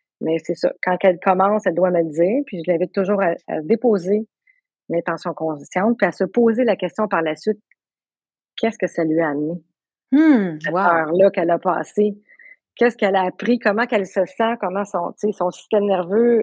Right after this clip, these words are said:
Speaker 1: est-ce qu'il est bien en ce moment ? Est-ce qu'il est activé ? Euh, quelles répercussions ça a sur
Speaker 2: Hmm.
Speaker 1: son être ?
Speaker 2: Oui.
Speaker 1: Euh, fait que je trouve que ça fait son petit, euh, son petit chemin, puis, euh, ben, elle en prend conscience,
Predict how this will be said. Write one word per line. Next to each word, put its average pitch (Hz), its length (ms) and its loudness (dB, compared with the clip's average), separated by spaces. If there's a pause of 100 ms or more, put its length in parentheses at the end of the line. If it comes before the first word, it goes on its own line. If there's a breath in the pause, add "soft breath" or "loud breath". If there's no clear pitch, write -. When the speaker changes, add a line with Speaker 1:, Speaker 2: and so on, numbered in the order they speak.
Speaker 1:
est-ce 175 200 -6 (100)
qu'il 180 160 -4
est 180 120 0
bien 247 580 -2
en 247 40 -4
ce - 120 -12
moment ? 254 300 -2
Est-ce 214 220 -4
qu'il 208 220 -2
est 226 160 0
activé ? 226 680 -4 (600 loud breath)
Euh, 170 640 -2 (380)
quelles 254 180 4
répercussions 226 640 -2
ça 202 160 -2
a 208 300 2 (320)
sur 208 400 -2
Speaker 2:
Hmm. 240 280 -4
Speaker 1:
son 180 240 -6
être ? 185 300 -4 (720 soft breath)
Speaker 2:
Oui. 185 340 -4
Speaker 1:
Euh, 160 500 -4 (180)
fait 185 100 2
que 185 60 -8
je - 40 -10
trouve 214 140 0
que 214 100 0
ça 190 160 0
fait 196 120 -2
son 180 200 -2
petit, 196 540 -2
euh, 165 140 2
son 180 200 -6
petit - 180 -12
chemin, 190 380 -2
puis, 170 320 0
euh, 160 180 0 (800 loud breath)
ben, 170 160 -2
elle 160 180 -2
en 160 80 -2
prend 175 160 -6
conscience, 185 540 -4